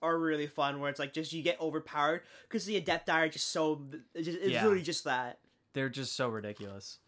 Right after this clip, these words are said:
Speaker 2: And I love the three phases that he goes through, and it's like, fuck, this is so cool. 'Cause Wolf of the North, for me, was, like, the best one out of all of them so far. But then, you know, Chill Day comes out, I'm like, "All right, well," <laughs> that changes my perspective. And I know from now on, it's like
Speaker 1: Oh, whatever his name is,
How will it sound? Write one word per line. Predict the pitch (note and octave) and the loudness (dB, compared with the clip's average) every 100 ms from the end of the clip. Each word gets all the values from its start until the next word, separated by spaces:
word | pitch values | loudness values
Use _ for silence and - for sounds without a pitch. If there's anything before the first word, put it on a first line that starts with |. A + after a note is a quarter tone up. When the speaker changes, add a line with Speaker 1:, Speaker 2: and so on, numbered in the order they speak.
| _ - - _ _ | _ -20 -20 _ _
Speaker 2:
And | B2+ | -2
I | |
love | C3+ C3+ C#3+ | 0 0 -2
the | C#3 | -4
three | C#3+ B2+ | -2 -2
phases | - A#2 A#2 A2+ | -2 -4 -4 -4
that | A2+ A2 | -4 -4
he | |
goes | G#2 A2+ G#2+ G#2 | -6 -6 -6 -6
through, | B2+ B2 B2+ C3 | -6 -4 -4 -8
and | A#2+ A2 | -10 -10
it's | G#2+ - | -10 -8
like, | G#2+ G2+ - | -8 -8 -14
fuck, | - - - C#3 A#2+ A2 - | -20 -16 -8 -4 -4 -6 -8
this | - C#3 - | -6 -4 -4
is | |
so | A#2 - A#2+ | -2 0 0
cool. | A2 B2+ A2+ | -2 -4 -4
'Cause | - C3+ | -4 -2
Wolf | G3+ B3+ | 0 0
of | E3 | -4
the | C3 | -4
North, | C3 D3 - - | -2 -2 -4 -8
for | A2 | -4
me, | A2+ G#2 | -4 -4
was, | G#2 | -4
like, | G2+ G2 | -8 -8
the | G#2+ | -10
best | - G#2 G#2 - | -6 -6 -6 -6
one | A2 A2+ A#2+ A#2+ - _ - - | -6 -6 -8 -12 -18 _ -18 -6
out | A2+ | -4
of | G#2 | -2
all | G#2 | -2
of | G#2+ | -2
them | A#2+ A#2 A#2+ | -4 -6 -8
so | - B2 A#2+ | -8 -6 -4
far. | B2 A#2+ B2+ | 0 2 2
But | B2 A2 | 0 -4
then, | A#2 G#2+ - _ | -4 -6 -10 _
you | B2 | -6
know, | A2+ | -6
Chill | - C#3+ | -2 0
Day | A#2+ A#2 | 0 -2
comes | A#2+ A2+ | -2 0
out, | A#2 A2+ | 0 -2
I'm | |
like, | A#2 A#2 - | -2 -4 -2
"All | B3 C#4+ | 2 4
right, | A#3 A3+ - | 4 0 0
well," | D3+ D#3 D3+ F#3+ F3 - - | 4 4 4 0 0 -6 -18
<laughs> | - _ | -20 _
that | C3 C3+ | 2 2
changes | - C3+ A#2+ A2 | 2 0 -2 -2
my | G#2+ | -2
perspective. | - G#2+ - G2+ G#2 G2+ | -2 -6 -4 -6 -6 -8
And | A2+ | -4
I | A2+ | -2
know | B2+ | 0
from | A#2+ A#2 | -2 -2
now | A2 G#2+ | -4 -4
on, | G#2+ G#2 G#2 | -4 -4 -6
it's | G2+ | -8
like | A2 G#2 | -8 -4
Speaker 1:
Oh, | F3+ | 0
whatever | E3+ E3+ E3+ E3 | 2 4 4 2
his | E3 | 0
name | E3 E3+ | -2 -4
is, | F3 | -6